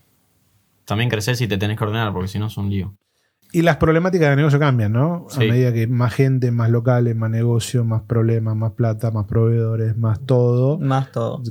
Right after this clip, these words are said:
Speaker 2: Que los problemas van cambiando, ¿no? Entonces, por ahí lo que uno an-, tenía un problema en una etapa de negocio, en la otra eta-, en, en otra etapa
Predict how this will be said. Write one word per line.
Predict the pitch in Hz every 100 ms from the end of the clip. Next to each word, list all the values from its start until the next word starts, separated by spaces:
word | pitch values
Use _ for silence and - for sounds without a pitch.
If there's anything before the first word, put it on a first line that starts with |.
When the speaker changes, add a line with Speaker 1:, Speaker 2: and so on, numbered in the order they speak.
| -
Speaker 2:
Que | 120 123
los | 123 110
problemas | 131 143 143
van | 135 123
cambiando, | 123 131 113 104
¿no? | 113
Entonces, | 117 120
por | 113 120
ahí | 127
lo | 123
que | 117
uno | 127 135 135 135
an-, | 139 135
tenía | 135 131
un | 139
problema | 135 139
en | 139
una | 135
etapa | 131 131 135
de |
negocio, | 131 143 139 151 156 156 - - -
en | 117
la | 117
otra | 120 117
eta-, | 113 120
en, | 117 113
en | 113 120
otra | 123 123
etapa | 120 123 139 120